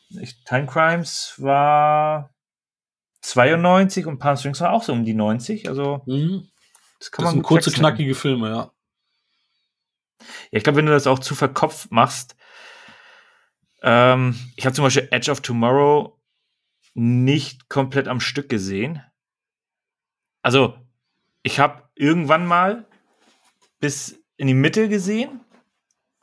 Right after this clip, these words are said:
Speaker 1: und dann hab ich irgendwann ein anderes Mal, also nicht, ich hab den nicht weitergeguckt, <laughs> sondern irgendwann ein anderes Mal hab ich dann eingesetzt, äh, wo die schon ein Level weiter waren. Im Grunde, man muss ja sagen, ein Level weiter.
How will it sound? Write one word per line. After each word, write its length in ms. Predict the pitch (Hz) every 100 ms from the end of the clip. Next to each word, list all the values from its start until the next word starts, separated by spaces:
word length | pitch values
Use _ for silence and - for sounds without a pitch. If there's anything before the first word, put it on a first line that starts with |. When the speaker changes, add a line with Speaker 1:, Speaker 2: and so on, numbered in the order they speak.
| _ _ _ _
Speaker 1:
und 220 | - 131 139
dann 180 | 156
hab 120 | 160 165
ich 180 | 131
irgendwann 540 | - 170 196 160 160 165 135
ein 80 |
anderes 340 | 120 190 185 127
Mal, 240 | 117 135
also 140 | 139 143
nicht, 140 | 180
ich 40 |
hab 80 | 175
den 120 | 156 143
nicht 100 | 131
weitergeguckt, 640 | 170 180 117 - 180 - _
<laughs> 80 | -
sondern 380 | - 147 123 -
irgendwann 320 | 143 202 160
ein 60 | -
anderes 240 | 175 160
Mal 280 | 123 131 165 - - - -
hab 120 | - 143
ich 60 |
dann 140 | 147 139
eingesetzt, 800 | 139 170 165 120 165 - - -
äh, 840 | 120 131 135 139 139 135 135 127
wo 200 | 117 131
die 480 | 131 123 131 135 135
schon 500 | 131 - 127 127 - _ _ _ _ _ _ _ _ _ _ -
ein 220 | 139 147
Level 280 | 143 143 123
weiter 360 | 147 170 98
waren. 340 | 98 95 107 - _ _
Im 100 | -
Grunde, 220 | 113 113 117
man 100 | 127
muss 100 | 135
ja 80 |
sagen, 180 | 123 120
ein 160 | 123 127
Level 260 | 127 113
weiter. 460 | 107 127 135 120 147